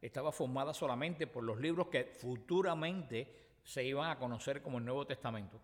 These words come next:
que todavía no, no lo eran. Pero las epístolas,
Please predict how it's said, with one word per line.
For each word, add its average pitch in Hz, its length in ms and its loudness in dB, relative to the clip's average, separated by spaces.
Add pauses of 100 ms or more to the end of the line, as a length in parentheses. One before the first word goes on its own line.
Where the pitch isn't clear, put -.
que 113 100 -8
todavía 117 440 2
no, 123 400 0 (540)
no 120 120 -4
lo 123 200 0
eran. 85 180 -6 (600)
Pero 196 260 4 (340)
las 120 160 -2
epístolas, 135 640 0